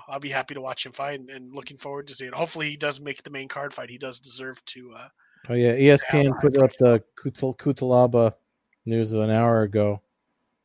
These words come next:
Speaker 2: So it's probably, like, just around the time we started. Um, yeah.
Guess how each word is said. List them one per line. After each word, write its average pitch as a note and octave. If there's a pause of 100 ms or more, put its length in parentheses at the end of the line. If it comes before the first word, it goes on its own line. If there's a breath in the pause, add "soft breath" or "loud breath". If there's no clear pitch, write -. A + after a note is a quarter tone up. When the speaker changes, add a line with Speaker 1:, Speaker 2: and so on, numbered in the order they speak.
(260)
Speaker 2:
So -
it's G2+
probably, A#2
like, A2+
just B2
around C3
the A#2+
time C3
we B2
started. B2+ (580)
Um, A2+ (120)
yeah. C#3